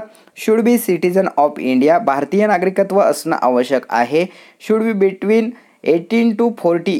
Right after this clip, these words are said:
years age, म्हणजे अठरा ते चाळीस वर्ष वयोमर्यादा असणं आवश्यक आहे. Individual should be medically fit and should not be suffering from any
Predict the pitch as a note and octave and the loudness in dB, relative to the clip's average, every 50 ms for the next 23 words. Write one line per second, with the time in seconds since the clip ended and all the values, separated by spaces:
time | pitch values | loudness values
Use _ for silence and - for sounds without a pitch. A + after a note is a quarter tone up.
0 | - A#2 C#3 C#3 C#3 C#3+ C#3 - - _ - A#2+ B2+ A#2+ G2+ - - - - B2+ | -2 0 2 2 2 2 0 -4 -10 _ -2 0 0 0 0 -4 -10 -12 -8 -4
1 | C3+ D3 D#3 E3 F#3 F#3 - - - - C#3 D3 D3 - F3+ F#3 F#3 G#3 G#3+ G#3+ | -4 -2 0 0 -2 -2 -4 -8 -4 -4 -4 -2 0 0 0 2 2 0 0 0
2 | G#3 - - C3+ B2+ C#3+ E3+ F3+ - F#3 F#3+ G3 F#3+ G3 - A3 G#3 F3 D#3 D3 | 0 -2 0 0 2 0 0 -2 -2 0 0 0 0 0 0 0 2 2 2 2
3 | D3 D3+ D3+ D3 C#3 C#3+ C#3 C#3 E3 F#3 - - - B2+ C3+ - - C#3 E3 F#3 | 2 2 0 0 2 2 2 2 2 0 -2 0 -2 -2 -2 -2 -4 -4 -4 -4
4 | - - B2 A#2+ A#2 A2+ A2+ - B2 A#2+ - A2+ A#2 A2+ A2+ C#3 E3 F3+ G#3+ A#3 | -2 0 0 0 0 0 0 -2 -2 0 0 0 0 0 0 -2 0 0 2 2
5 | A#3 G#3 A#3 A#3 A3+ A3 - A3 G3+ G3+ G3+ A3 A#3 A#3+ A#3+ B3 - - - - | 2 2 2 0 0 -2 0 0 0 2 2 2 2 0 0 -2 -8 -18 -20 -16
6 | _ - B2+ C#3+ D#3+ F3+ G3+ G3+ A3+ A3 A3+ A#3 G#3+ - A#3 A3+ A3 - - - | _ -2 0 0 2 2 2 2 2 2 2 0 0 0 -2 -2 -2 -4 -2 0
7 | D#3+ F#3 G3+ G#3 G3+ - G3 F3+ F3 F3 F#3 F#3+ G3 F#3+ G3+ G3+ G3+ F#3+ E3 D#3 | 0 0 0 0 -2 -2 -2 -2 0 2 0 0 2 2 0 0 2 0 0 0
8 | - F#3 G3 G3+ F#3 - F#3+ F3+ E3 - - D3 D3+ E3+ F3 F#3 | 0 0 0 0 0 -2 -2 -2 -2 -2 -2 -2 0 0 -2 -2